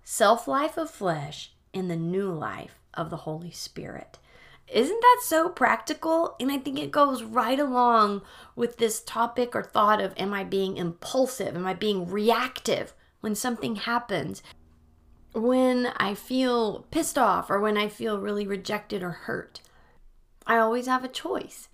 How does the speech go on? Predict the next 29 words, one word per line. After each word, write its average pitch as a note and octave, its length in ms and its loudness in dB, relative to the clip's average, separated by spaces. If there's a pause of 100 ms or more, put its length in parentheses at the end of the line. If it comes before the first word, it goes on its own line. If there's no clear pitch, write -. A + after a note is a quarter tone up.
(440)
Am G3 160 0
I F#3 120 -2
going F3+ 560 -4
to F3 380 -4
just F3 220 -6
be G3 100 2
impulsive A#3+ 680 0
and G3 160 -2
go G3 160 6
with F#3 180 2
my F3 160 2
emotions B3+ 800 0 (480)
and F#3 280 0
be F#3 160 0
very E3+ 380 2
reactive? G#3+ 800 2 (200)
Or G#3 600 4 (160)
am G#3 140 0
I G#3 100 0
going G#3 260 0
to F#3+ 100 0
lean F#3 340 -2
in F3 360 -2 (220)
and F3+ 180 -10
partner A#3+ 420 -4
with G#3+ 140 -6
the F3 80 -8
Holy E3+ 220 -6
Spirit - 640 -10